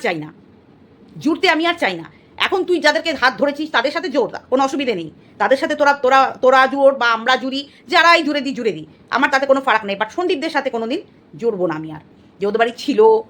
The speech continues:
ওদের বাড়ি থাকতো, ছেলে মা, আর কি জানো, ছেলের মা, ছেলের মা তো আর বলাই যাবে না। তো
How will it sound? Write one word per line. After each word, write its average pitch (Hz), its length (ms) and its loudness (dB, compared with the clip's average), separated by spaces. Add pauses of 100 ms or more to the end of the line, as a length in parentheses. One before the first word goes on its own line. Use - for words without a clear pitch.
(140)
ওদের 233 180 2
বাড়ি 220 120 0
থাকতো, 220 580 2 (240)
ছেলে 233 260 2
মা, 190 200 -4 (120)
আর 226 160 2 (100)
কি 262 60 -8
জানো, 302 180 2 (460)
ছেলের 302 340 2
মা, 185 180 -6 (340)
ছেলের 302 260 2
মা 311 100 0
তো - 80 -2
আর 330 60 0
বলাই 262 260 4
যাবে 190 180 -4
না। 143 100 -16 (800)
তো 427 180 0